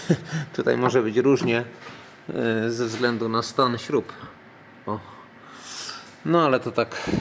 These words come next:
tak to już jest przy takich autkach. No i tutaj jest tuleja wewnętrzna, prawego, lewego wahacza.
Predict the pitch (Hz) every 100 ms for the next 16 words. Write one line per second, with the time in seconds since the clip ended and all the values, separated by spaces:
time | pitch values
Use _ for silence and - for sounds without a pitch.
0 | - - 127 - 110 107 104 - - 110
1 | 107 104 110 - 123 131 127 120 107 -
2 | - - 113 104 - - - - - -
3 | - 117 107 104 101 101 95 - 101 110
4 | 123 139 139 151 139 135 - - - 117
5 | 107 117 110 110 104 101 95 - 131 -